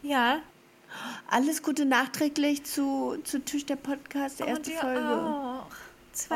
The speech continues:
Speaker 2: Oh,
Speaker 1: Jahre,
Speaker 2: zweite
Speaker 1: unser Baby ist jetzt
Speaker 2: Geburtstag.
Speaker 1: schon zwei.
Speaker 2: Wow.
Speaker 1: Schon älter als
Speaker 2: Wie
Speaker 1: Rüdiger.
Speaker 2: krass. Das stimmt. Ey, aber wie krass, oder? Also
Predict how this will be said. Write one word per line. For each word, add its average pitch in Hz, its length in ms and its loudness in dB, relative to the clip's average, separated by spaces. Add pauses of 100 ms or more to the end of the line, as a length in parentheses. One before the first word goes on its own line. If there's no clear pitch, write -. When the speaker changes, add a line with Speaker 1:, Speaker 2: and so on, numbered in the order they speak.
Speaker 2:
Oh, 320 80 -2
Speaker 1:
Jahre, 311 120 0
Speaker 2:
zweite 294 280 4
Speaker 1:
unser 277 160 4
Baby 277 380 2
ist 311 120 -4
jetzt 240 200 4
Speaker 2:
Geburtstag. - 40 2
Speaker 1:
schon 277 140 -4
zwei. 302 540 -4 (500)
Speaker 2:
Wow. - 560 -4
Speaker 1:
Schon 196 160 0
älter 233 320 0
als 311 300 -4
Speaker 2:
Wie 330 100 -2
Speaker 1:
Rüdiger. 294 180 0
Speaker 2:
krass. 196 380 2 (880)
Das - 220 -2
stimmt. 208 480 -2 (680)
Ey, 185 300 4
aber 185 240 2
wie 196 80 0
krass, 220 320 0
oder? 202 220 2
Also 190 320 0